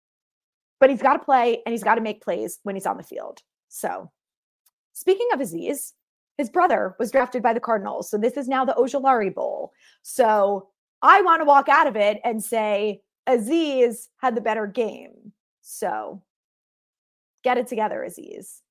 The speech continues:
I love you, man, but you gotta do more. So, um, so,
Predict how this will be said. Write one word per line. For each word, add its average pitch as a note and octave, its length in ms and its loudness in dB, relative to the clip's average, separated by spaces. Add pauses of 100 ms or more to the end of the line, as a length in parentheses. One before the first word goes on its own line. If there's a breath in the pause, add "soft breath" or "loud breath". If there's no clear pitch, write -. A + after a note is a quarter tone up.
I G#3 100 -4
love G#3+ 220 -4
you, F#3+ 100 -6
man, F#3 320 -12
but G3 240 -8 (680)
you A3 140 -8
gotta A#3 200 0
do G#3 140 -6
more. - 360 -14 (280)
So, A3+ 400 0 (400 loud breath)
um, B3+ 640 4 (1080)
so, C4 580 2